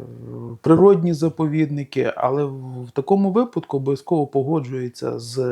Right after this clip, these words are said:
відповідним органом, який здійснює управління даним заповідником,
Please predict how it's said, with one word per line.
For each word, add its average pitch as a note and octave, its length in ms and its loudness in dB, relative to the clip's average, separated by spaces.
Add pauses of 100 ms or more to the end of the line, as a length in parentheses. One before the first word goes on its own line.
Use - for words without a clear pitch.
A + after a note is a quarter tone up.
(260)
відповідним C3+ 540 -4
органом, F3+ 320 0
який E3 220 -4
здійснює D3 440 -6
управління C#3+ 460 -6
даним C3+ 400 -6
заповідником, D#3 800 -4